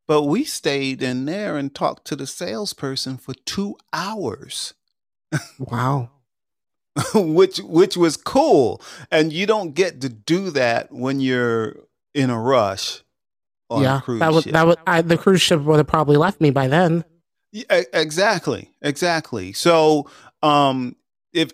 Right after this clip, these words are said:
Speaker 1: if we went, we would have to go just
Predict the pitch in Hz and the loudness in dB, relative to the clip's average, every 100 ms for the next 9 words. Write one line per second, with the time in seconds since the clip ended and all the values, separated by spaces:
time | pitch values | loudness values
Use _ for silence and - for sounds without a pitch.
0 | 170 160 151 147 139 160 147 127 110 - | 0 0 2 0 2 2 2 0 -4 -8
1 | _ _ _ _ _ _ _ 113 110 101 | _ _ _ _ _ _ _ -8 -6 -6
2 | 104 98 - 98 107 101 104 110 _ - | -6 -8 -10 -8 -8 -8 -10 -16 _ -10
3 | 101 - | -8 -8